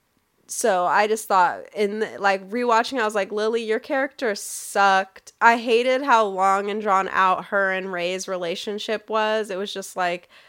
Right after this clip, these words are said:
"Come on now. Like, you guys know you should be together. Like, this is some fucking bullshit."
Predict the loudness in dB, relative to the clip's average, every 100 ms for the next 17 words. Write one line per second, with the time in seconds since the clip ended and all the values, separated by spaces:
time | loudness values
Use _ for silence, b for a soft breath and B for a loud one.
0 | b b _ -4 0 0 -2 -4 -4 -4
1 | -4 -2 -2 -2 -4 -4 -6 -8 -6 -4
2 | -2 -2 -2 -4 -4 -4 -8 -10 -12 -8
3 | -8 -8 -8 -6 -6 -6 -6 -6 -6